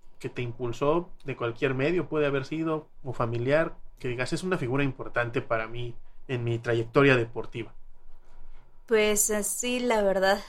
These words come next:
Speaker 2: en mi trayectoria deportiva, creo que las personas que más me impulsaron, pues, aquí mi entrenador al lado,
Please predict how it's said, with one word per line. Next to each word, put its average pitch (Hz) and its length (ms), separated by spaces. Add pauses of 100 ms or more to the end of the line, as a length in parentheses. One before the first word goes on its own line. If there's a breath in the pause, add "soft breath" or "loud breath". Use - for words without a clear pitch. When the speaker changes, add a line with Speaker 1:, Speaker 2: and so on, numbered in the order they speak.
(140 loud breath)
Speaker 2:
en 202 140
mi 190 120
trayectoria 190 480
deportiva, 208 640 (800)
creo 202 180
que 226 80
las 196 120
personas 196 380
que - 120
más 180 160
me 208 60
impulsaron, 185 600
pues, - 340 (720)
aquí 190 220
mi 208 80
entrenador 185 440
al 180 140
lado, 233 300